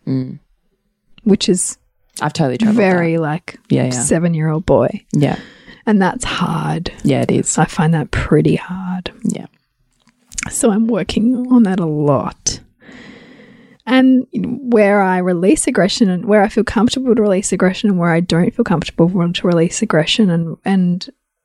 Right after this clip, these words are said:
Speaker 2: and similarly where I put boundaries on him and his aggression.
Speaker 1: Mm.
Speaker 2: So you can have it here and not here.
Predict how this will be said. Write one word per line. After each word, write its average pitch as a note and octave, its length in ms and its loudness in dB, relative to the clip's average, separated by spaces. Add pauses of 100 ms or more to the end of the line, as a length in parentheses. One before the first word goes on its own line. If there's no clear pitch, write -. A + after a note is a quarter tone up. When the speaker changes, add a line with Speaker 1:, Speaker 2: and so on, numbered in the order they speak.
(220)
Speaker 2:
and G3 140 -2
similarly F#3 520 0
where F3 200 2
I E3+ 80 2
put - 320 -4
boundaries F3 480 2
on D#3+ 100 0
him A#3 360 -2
and A3+ 140 2
his F#3 200 -2
aggression. A#3 380 -2 (460)
Speaker 1:
Mm. D#3 240 0
Speaker 2:
So A3+ 120 0
you G#3+ 60 0
can A#3 100 4
have B3 160 0
it - 60 -6
here G4 340 0
and D4 100 -4
not B3+ 140 -2
here. G3 280 -6